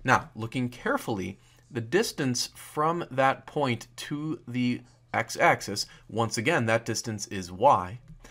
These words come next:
And then the remaining portion of the distance is, once again, three. So the inner radius becomes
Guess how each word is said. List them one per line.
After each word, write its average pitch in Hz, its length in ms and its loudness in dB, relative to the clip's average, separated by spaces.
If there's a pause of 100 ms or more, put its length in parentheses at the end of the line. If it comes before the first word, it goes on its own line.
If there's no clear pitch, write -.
(280)
And 131 120 2
then 127 220 6
the 127 100 0
remaining 135 480 4
portion 117 400 0
of 98 120 -2
the 101 80 -4
distance 101 600 -6
is, 101 280 -6
once 98 320 -6
again, 92 500 -6
three. - 520 -4 (680)
So 127 400 6
the 120 120 0
inner 147 280 2
radius 98 400 0
becomes 98 600 -6